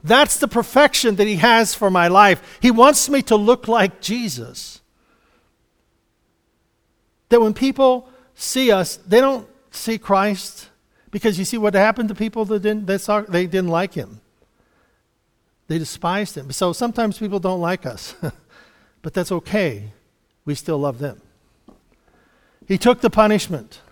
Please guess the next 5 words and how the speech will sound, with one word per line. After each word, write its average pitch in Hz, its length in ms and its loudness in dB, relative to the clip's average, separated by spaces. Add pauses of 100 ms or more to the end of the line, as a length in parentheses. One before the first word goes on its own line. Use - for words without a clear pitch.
(720)
that 196 180 4
made 190 400 2
us 190 220 0
whole. 160 760 -4 (720)
What 214 500 0